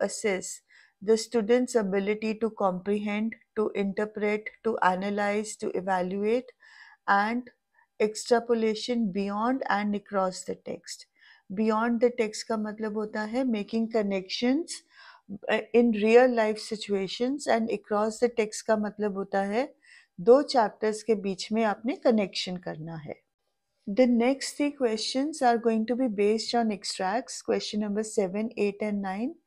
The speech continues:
One of, uh, question number seven जो होगा वो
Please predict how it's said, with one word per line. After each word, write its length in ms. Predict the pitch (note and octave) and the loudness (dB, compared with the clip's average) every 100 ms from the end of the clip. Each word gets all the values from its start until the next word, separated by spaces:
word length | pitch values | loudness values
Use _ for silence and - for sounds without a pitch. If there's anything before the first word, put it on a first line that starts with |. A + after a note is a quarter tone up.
| _ _ _ _ _ _ - | _ _ _ _ _ _ -12
One 380 | F#3 G#3 G#3+ A#3+ | 0 2 2 0
of, 200 | A#3+ - - - | -2 -6 -6 -4
uh, 220 | F#3+ F#3 F3+ | -2 -4 2
question 300 | G#3+ G#3+ A3+ | 2 2 0
number 220 | A3+ A#3 | 2 0
seven 460 | A#3 A3+ G3+ A3 A3 | 2 -2 0 -2 0
जो 160 | A#3 | 0
होगा 280 | A3+ G#3 B3 | 0 0 0
वो 80 | C4+ | 0